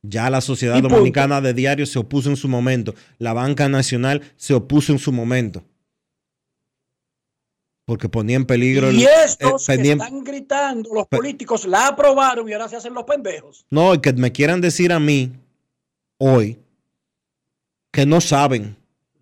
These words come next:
Speaker 1: que no
Speaker 2: No, que son los
Speaker 1: sabían,
Speaker 2: tipos más desinformados del planeta.
Speaker 1: que no
Speaker 2: Sus
Speaker 1: sabían,
Speaker 2: diputados votaron, pero ellos no sabían.
Speaker 1: que no sabían, y todos los diputados, porque a los partidos todos les gusta,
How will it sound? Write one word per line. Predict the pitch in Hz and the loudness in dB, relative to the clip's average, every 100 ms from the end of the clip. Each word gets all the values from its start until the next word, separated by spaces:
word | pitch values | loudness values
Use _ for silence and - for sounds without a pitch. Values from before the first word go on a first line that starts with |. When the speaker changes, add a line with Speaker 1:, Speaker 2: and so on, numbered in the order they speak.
| _ _ _ _ _ _ _ _ _ _ | _ _ _ _ _ _ _ _ _ _
Speaker 1:
que | 143 131 | 0 2
no | 151 | 2
Speaker 2:
No, | |
que | 190 | 4
son | 180 | 4
los | 151 | 6
Speaker 1:
sabían, | 165 143 123 | 6 4 2
Speaker 2:
tipos | 254 | 0
más | 233 240 | 0 2
desinformados | 269 262 254 262 226 277 302 | 0 -2 -4 -4 0 0 0
del | 202 196 | -2 -4
planeta. | 202 202 190 | -6 -4 2
Speaker 1:
que | 160 | 2
no | 160 185 | 4 2
Speaker 2:
Sus | |
Speaker 1:
sabían, | 214 180 165 165 135 | 4 4 6 4 4
Speaker 2:
diputados | 302 349 330 | 2 4 4
votaron, | 311 285 262 254 240 | 4 0 -4 -6 -8
pero | 247 262 | -12 -8
ellos | 269 | -6
no | 277 | -6
sabían. | 247 190 175 | -10 -12 -2
Speaker 1:
que | 147 | 0
no | 147 175 | 2 2
sabían, | 196 180 143 139 131 127 - _ _ _ _ _ _ | 2 2 4 2 0 -4 -14 _ _ _ _ _ _
y | 160 151 | 0 2
todos | 196 202 190 | 2 4 4
los | 170 | 4
diputados, | 170 143 147 156 147 - - | 4 2 2 2 2 -2 -4
porque | 160 165 | 0 2
a | |
los | 160 | 2
partidos | - 151 139 180 202 202 | 2 0 4 4 2 2
todos | 208 185 135 | 4 4 4
les | 143 135 | 2 2
gusta, | 165 147 - 117 | 4 2 2 -4